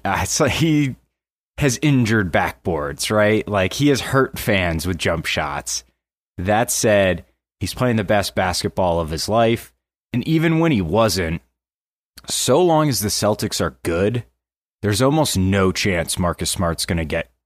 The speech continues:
traded. I mean, as long as we're trying to continue to be good and he's still a good player,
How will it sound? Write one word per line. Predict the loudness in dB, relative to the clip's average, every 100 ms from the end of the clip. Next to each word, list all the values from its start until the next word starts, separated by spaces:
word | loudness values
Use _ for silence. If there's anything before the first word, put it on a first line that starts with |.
| _ _ -4
traded. | -2 -2 -6 -10 -14 _
I | -2
mean, | 2 2 2
as | 0 2
long | 2
as | 2
we're | 0
trying | -2 0 2 2 2
to | 0
continue | 0 -2 0 0 2
to | 0 0
be | 0 0
good | -2 -2 -4 -8 _ _ _ -10
and | -10
he's | -2 -2 -2
still | 2 4
a | 4
good | 4 2 0
player, | 0 2 0 -2